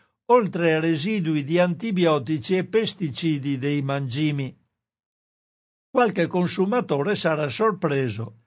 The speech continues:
Forse pensava, magari guardando la pubblicità in T V, che la carne da stagionare fosse gentilmente offerta dalle vacche e dai manzi delle montagne bergamasche.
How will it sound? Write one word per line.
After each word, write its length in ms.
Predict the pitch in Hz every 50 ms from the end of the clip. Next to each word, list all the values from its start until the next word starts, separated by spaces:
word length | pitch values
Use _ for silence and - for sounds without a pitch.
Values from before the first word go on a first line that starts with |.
| _ _ _ _ _ _ _
Forse 460 | - - 220 202 170 135 117 202 220 -
pensava, 800 | - 190 170 160 135 117 - 160 147 139 139 131 139 165 185 - - _ _ _
magari 520 | - 156 147 139 120 147 156 170 175 170 156
guardando 640 | 135 147 151 143 139 139 160 170 180 185 175 160
la 140 | 156 156 151
pubblicità 720 | - 156 151 139 135 143 151 151 - - 156 127 - 165
in 160 | 170 175 165 139
T 180 | - 180 180
V, 240 | 143 131 143 147 165 - - _ _ _ _ _ _
che 160 | _ - 208 226
la 180 | 226 226 214 208
carne 480 | - 202 190 180 175 156 143 143 135
da 160 | 127 135 143
stagionare 920 | 127 - - 185 185 190 143 170 180 175 156 160 151 143 143 139 160 190
fosse 400 | 190 - 247 226 190 - - 165
gentilmente 880 | 143 127 180 190 180 175 196 208 202 202 190 190 175 156 143 127 117 190
offerta 760 | 226 220 - - - 165 156 151 131 113 113 175 196 196 196 - _ _ _ _
dalle 420 | _ - 180 233 247 247 233 233 214
vacche 520 | 170 160 156 151 - - - 190 175 170
e 40 | 160
dai 280 | 143 180 196 214 220 202
manzi 580 | 180 170 165 160 156 151 147 127 139 190 208
delle 340 | 170 170 180 170 170 180 196
montagne 640 | 190 185 185 185 170 131 165 156 151 156 156 156 151
bergamasche. 960 | 139 151 151 147 143 123 147 147 143 147 156 156 - - - - 170 143 -